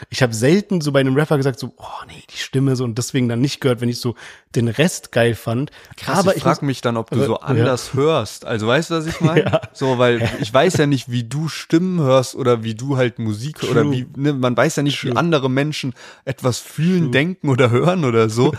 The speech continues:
Speaker 1: <laughs>
Speaker 2: Und ich frag mich dann, wenn so Aussagen jetzt kommen wie von dir, weil für mich ist sowas so voll maßgeblich, glaub ich, auch, ob ich einen Rapper
Speaker 1: Krass.
Speaker 2: feier oder nicht.
Speaker 1: Äh, w-, w-, also, happy to explore, also,
Speaker 2: <laughs>
Speaker 1: also wirklich so,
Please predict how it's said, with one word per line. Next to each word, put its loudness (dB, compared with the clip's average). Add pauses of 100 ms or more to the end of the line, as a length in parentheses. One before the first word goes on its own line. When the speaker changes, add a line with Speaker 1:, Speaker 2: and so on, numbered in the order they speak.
Speaker 1:
<laughs> -8
Speaker 2:
Und 0
ich 2
frag 2
mich 0
dann, 0
wenn 0
so -2
Aussagen 0
jetzt -8
kommen 0
wie 0
von 0
dir, 0
weil 2
für -4
mich 2
ist -8
sowas -2
so -8
voll 0 (140)
maßgeblich, -2
glaub 2
ich, -8
auch, -4
ob -4
ich -10
einen -4
Rapper 0
Speaker 1:
Krass. -6
Speaker 2:
feier -2
oder -2
nicht. -6 (160)
Speaker 1:
Äh, 2
w-, -2
w-, 4
also, 2 (640)
happy 0
to 0
explore, 0
also, 2
Speaker 2:
<laughs> 0
Speaker 1:
also -4
wirklich -2
so, -2